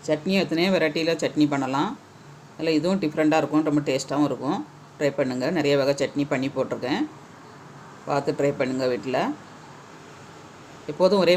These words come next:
மாதிரி பண்ணி சாப்பிட்டா போர் அடிக்குங்க. டிஃப்ரெண்ட் டிஃப்ரெண்ட்டாக பண்ணி சாப்பிடுங்க. தக்காளி ஒரு மூணு தக்காளி, நாட்டு தக்காளி, நல்லா பழுத்த தக்காளியே போட்டிருக்கேன். பழுத்த தக்காளி எடுத்துக்கோங்க, அப்போ தான் நல்லா டேஸ்ட்டாக இருக்கும்.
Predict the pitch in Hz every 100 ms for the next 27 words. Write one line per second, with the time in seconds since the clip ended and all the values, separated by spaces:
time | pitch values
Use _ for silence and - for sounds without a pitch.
0 | 175 170 170 160 160 151 165 156 147 143
1 | 131 131 131 123 127 - - - - 156
2 | 156 160 147 156 143 156 156 127 139 135
3 | 123 123 123 180 - - - - - -
4 | - - - 156 170 170 156 151 156 143
5 | 123 131 120 - - - - 147 151 151
6 | 143 151 147 139 147 135 147 156 135 131
7 | 147 147 127 123 127 160 302 - - -
8 | - - - - - - 156 165 185 147
9 | 151 147 147 139 143 165 143 156 139 143
10 | 135 139 147 131 123 127